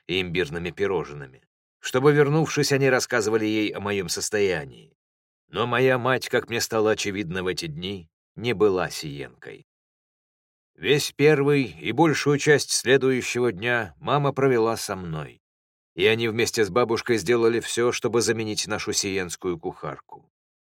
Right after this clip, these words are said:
Вместо роскошных блюд, на которых меня вырастили, я питался так же, как моя мать и дядя, когда они болели в детстве.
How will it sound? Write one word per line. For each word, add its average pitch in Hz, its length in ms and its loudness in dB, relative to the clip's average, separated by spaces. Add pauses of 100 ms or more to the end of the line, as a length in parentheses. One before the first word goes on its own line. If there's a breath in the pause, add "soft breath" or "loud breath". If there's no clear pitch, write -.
(140)
Вместо 104 480 0
роскошных 127 600 2
блюд, 120 340 4
на 120 140 -2
которых 131 380 2
меня 131 220 2
вырастили, 127 680 2 (100)
я 117 220 2
питался 147 480 2
так 139 240 0
же, 127 140 0
как 127 180 -2
моя 110 320 2
мать 110 320 -2
и 110 80 -8
дядя, 87 520 -4 (300 soft breath)
когда 98 300 0
они 95 180 -2
болели 92 320 0
в 87 100 -4
детстве. 82 540 -8